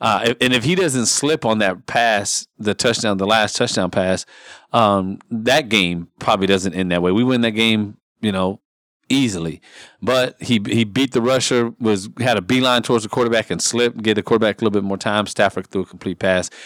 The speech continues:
And that was just busted coverage. That was not, I mean, that was just mental mistakes that we cannot make. We looked like the Texans out there. Like, that's just, you just can't do that type of stuff. Um, but against you guys, play somebody over the top on Hopkins. Uh, Fuller,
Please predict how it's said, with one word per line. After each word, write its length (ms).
And 120
that 100
was 80
just 160
busted 320
coverage. 320
That 160
was 160
not, 220
I 40
mean, 160
that 140
was 140
just 360
mental 300
mistakes 300
that 80
we 120
cannot 520
make. 280
We 120
looked 120
like 140
the 80
Texans 400
out 140
there. 260
Like, 140
that's 220
just, 240
you 100
just 140
can't 200
do 80
that 100
type 180
of 60
stuff. 260
Um, 400
but 140
against 240
you 140
guys, 560
play 180
somebody 320
over 120
the 60
top 280
on 120
Hopkins. 560
Uh, 220
Fuller, 500